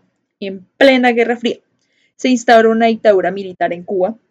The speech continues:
y se enriquece la oligarquía de manera inmediata. Se elimina la Constitución del cuarenta, se liquida, se extermina la libertad de expresión y el derecho fundamental a la protesta y a la huelga.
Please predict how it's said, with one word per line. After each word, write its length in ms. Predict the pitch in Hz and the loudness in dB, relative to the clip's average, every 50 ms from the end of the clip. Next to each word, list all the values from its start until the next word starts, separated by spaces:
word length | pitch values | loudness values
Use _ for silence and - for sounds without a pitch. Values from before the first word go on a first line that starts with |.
| _ _ - | _ _ -12
y 100 | 233 220 | -12 -10
se 140 | - 233 | -8 -6
enriquece 580 | 214 202 185 - 196 180 _ - 185 190 - 190 | -8 -8 -8 -12 -16 -12 _ -8 -8 -6 -6 -6
la 120 | 196 202 | -4 -4
oligarquía 580 | 208 208 208 202 - 196 - - _ - 190 180 | -6 -6 -6 -6 -6 -6 -6 -8 _ -8 -8 -8
de 60 | 185 | -6
manera 400 | 190 202 196 190 185 - - - _ _ _ | -6 -8 -8 -6 -6 -6 -6 -8 _ _ _
inmediata. 720 | 269 254 226 214 202 190 196 208 196 - - - - _ _ _ _ _ _ | -4 -2 -2 -2 -2 -2 0 2 2 0 0 -6 -16 _ _ _ _ _ _
Se 160 | - - 254 | -2 0 2
elimina 580 | 254 247 240 247 277 349 392 370 285 254 277 294 | 2 2 2 0 0 0 0 0 0 0 -2 -2
la 120 | 262 247 | -6 -6
Constitución 800 | 247 - 220 220 - - 214 - - 196 - - 185 185 180 175 | -4 -4 -4 -4 -4 -8 -12 -12 -14 -18 -14 -12 -10 -10 -8 -6
del 160 | 185 190 185 | -8 -6 -2
cuarenta, 540 | - 214 196 180 180 180 180 - 247 - - _ _ _ _ _ _ _ | 0 0 0 0 -2 -6 -6 -6 -6 -6 -6 _ _ _ _ _ _ _
se 180 | - - 220 | 0 2 2
liquida, 680 | 202 208 196 - _ - - 294 339 294 226 220 277 - _ | 2 2 -4 -12 _ -14 -10 -6 -2 0 0 0 0 -4 _
se 120 | _ - | _ -8
extermina 880 | 185 - - - - 175 151 - 185 190 233 320 359 294 226 214 - - _ | -8 -8 -10 -6 -4 -2 -2 -2 -4 -4 -4 -2 0 0 -2 -2 -4 -4 _
la 100 | 220 214 | 0 0
libertad 440 | 214 208 202 202 196 196 - 190 180 | 0 0 0 -2 -2 -2 -2 -4 -4
de 100 | 175 190 | -4 -6
expresión 680 | 196 - - _ - 214 220 - 190 202 220 285 - _ | -8 -8 -6 _ -4 -4 -4 -6 -6 -6 -6 -6 -6 _
y 140 | - 233 220 | 0 0 0
el 100 | 208 202 | 2 2
derecho 460 | 196 196 185 190 185 - - 214 214 | 0 0 0 0 -2 -2 -4 -4 -4
fundamental 920 | - - 262 277 269 262 254 240 247 233 226 220 214 208 - 175 202 - - | -4 -2 0 0 0 0 0 0 0 0 -2 -2 -4 -4 -4 -4 -4 -4 -4
a 100 | 254 233 | -4 -2
la 140 | 214 208 - | -2 -4 -6
protesta 500 | - 202 - - 190 196 - - 202 202 | -8 -10 -8 -8 -8 -8 -8 -8 -8 -4
y 120 | 220 226 | -2 -2
a 40 | 202 | -2
la 140 | 185 180 185 | -2 -4 -2
huelga. 420 | 196 214 208 190 175 - - - | 0 0 0 -2 -4 -12 -16 -18